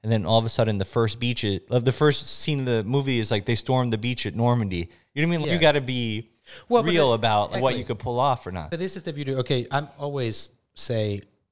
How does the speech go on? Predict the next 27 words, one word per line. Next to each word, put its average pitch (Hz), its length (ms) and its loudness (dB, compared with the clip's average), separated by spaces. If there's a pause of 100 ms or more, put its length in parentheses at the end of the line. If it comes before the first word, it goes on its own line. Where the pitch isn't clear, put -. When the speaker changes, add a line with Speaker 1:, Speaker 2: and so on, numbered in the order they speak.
(120)
Speaker 2:
just 117 340 -2
write 107 680 -4
the 98 160 -6 (720)
super 123 400 -2
mega 101 340 0
movie 107 300 2
that 98 100 -2
you're 98 120 -2
gonna 95 120 -4
make 92 300 -4
and 98 160 -8
envision 117 460 -2
it 110 60 -4
the 104 100 -4
way 107 160 -2
you 101 160 -4
are. 95 200 -8 (400)
And 120 200 -2
then 170 260 0
just, 135 380 -4
it's 117 80 -14
like 139 180 -10 (320)
chess, - 380 -4
kind 131 180 -6
of 113 80 -8
take 170 180 -10
a 156 100 -12